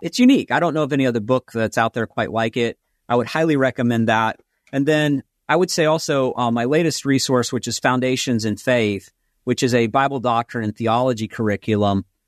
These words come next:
This is geared mostly for high schoolers, but what I'm finding is that parents are using it for themselves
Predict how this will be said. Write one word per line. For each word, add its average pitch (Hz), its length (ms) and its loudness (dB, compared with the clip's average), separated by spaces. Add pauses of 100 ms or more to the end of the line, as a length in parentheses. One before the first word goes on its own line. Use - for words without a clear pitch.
(180)
This 156 180 0
is 185 120 2
geared 151 220 2
mostly 139 320 0
for 117 180 -4
high 117 200 0
schoolers, 151 520 -2 (340)
but 127 80 -4
what 180 140 2
I'm 185 140 0
finding 156 520 0
is 113 180 -2
that 123 160 -4
parents 165 420 0
are 123 80 0
using 131 380 0
it - 120 -4
for 117 140 -2
themselves 101 800 -2